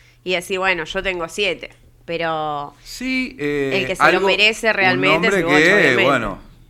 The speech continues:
Speaker 2: si tenemos en cuenta que desde el ochenta y cuatro Independiente no gana ninguna copa,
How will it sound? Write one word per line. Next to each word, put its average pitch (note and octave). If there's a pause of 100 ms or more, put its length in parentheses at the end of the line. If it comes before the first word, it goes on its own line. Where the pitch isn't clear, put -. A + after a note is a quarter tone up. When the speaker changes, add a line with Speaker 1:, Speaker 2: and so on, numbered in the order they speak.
(160)
Speaker 2:
si -
tenemos A#2
en B2
cuenta A2
que G2 (120)
desde F2+
el F2+
ochenta F#2
y F#2
cuatro A#2
Independiente G2+
no G#2
gana G#2
ninguna A2+
copa, C3